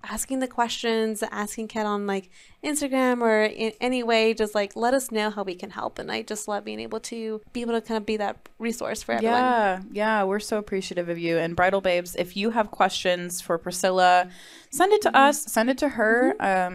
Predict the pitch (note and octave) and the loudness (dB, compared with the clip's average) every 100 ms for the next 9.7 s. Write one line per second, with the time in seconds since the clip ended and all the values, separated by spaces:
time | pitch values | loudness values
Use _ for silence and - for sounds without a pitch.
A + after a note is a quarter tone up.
0 | F3+ - G3 F#3+ F3+ F#3+ F#3+ F#3 G3 - | -6 0 2 4 2 2 0 -2 -2 -4
1 | F#3+ F#3 - G3 G3 G#3+ A3 C4+ F3+ F3 | -4 -4 -4 -4 -4 -4 -8 -8 -6 -2
2 | E3+ E3 - E3+ E3 E3 F#3 F#3 G3 F#3 | -2 -4 -2 0 0 -2 -6 -8 -6 -4
3 | F#3 G3 F3+ E3+ F#3 - F#3 F#3+ G3 - | 0 0 -2 -4 -8 -6 -2 -2 -4 -8
4 | C4+ C4+ D4 F#3 E3 D#3+ E3+ - - - | -4 -2 0 4 4 2 -2 -12 -20 -20
5 | _ - G3 F#3+ F#3 F3 E3+ F3 F#3 G3 | _ -6 -4 -2 -2 -2 2 2 2 -4
6 | - F#3+ F3 E3+ E3 E3 E3 - - - | -4 -2 0 0 0 0 -2 -6 -12 -20
7 | _ F3 D#3+ F3 F#3+ G3+ G#3 - F#3 F#3+ | _ -20 -12 -6 -4 -4 -6 -4 0 0
8 | F#3 G3 G3 G3 G#3+ - G3 E3+ F#3 - | 0 -2 -2 -2 -4 -4 2 2 2 0
9 | G3 F#3 F#3 F#3 F#3 - - | -2 -2 -6 -10 -10 -10 -10